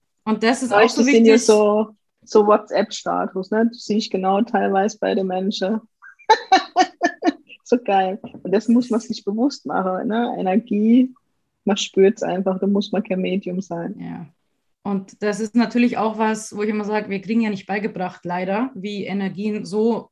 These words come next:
Speaker 1: auf unserer
Speaker 2: Mhm.
Speaker 1: Menschenebene funktionieren. Das
Speaker 2: Ja.
Speaker 1: würde uns ja eher noch aberzogen in der Kindheit. Und da geht's auch in diesem Prozess drum, dass wir wieder lernen, auf unser Bauchgefühl zu hören. Da müssen wir
Speaker 2: Mhm.
Speaker 1: gar nicht riesig spirituell werden, aber zu wissen, okay, mein
Speaker 2: Das ist so.
Speaker 1: Gefühl sagt, „Nee“,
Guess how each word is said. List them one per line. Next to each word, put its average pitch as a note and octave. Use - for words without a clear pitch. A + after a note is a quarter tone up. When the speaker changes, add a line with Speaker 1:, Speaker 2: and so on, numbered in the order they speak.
Speaker 1:
auf G3
unserer G3+
Speaker 2:
Mhm. G#3+
Speaker 1:
Menschenebene G3+
funktionieren. G3
Das G3+
Speaker 2:
Ja. G#3
Speaker 1:
würde A3
uns G3+
ja G#3
eher -
noch G3
aberzogen G#3
in E3
der D#3+
Kindheit. D#3
Und G#3
da G#3+
geht's G#3
auch B3
in C4+
diesem A3
Prozess G3+
drum, A#3+
dass G#3
wir A3
wieder G#3
lernen, G#3
auf G3
unser G3
Bauchgefühl A3+
zu F#3+
hören. F#3
Da F#3+
müssen A#3
wir B3
Speaker 2:
Mhm. A3+
Speaker 1:
gar G3+
nicht F#3+
riesig C4
spirituell A3
werden, C#4
aber A3
zu A3
wissen, A#3
okay, B3+
mein A3
Speaker 2:
Das C#4
ist C#4
so. C#4+
Speaker 1:
Gefühl C#4+
sagt, B3
„Nee“, C4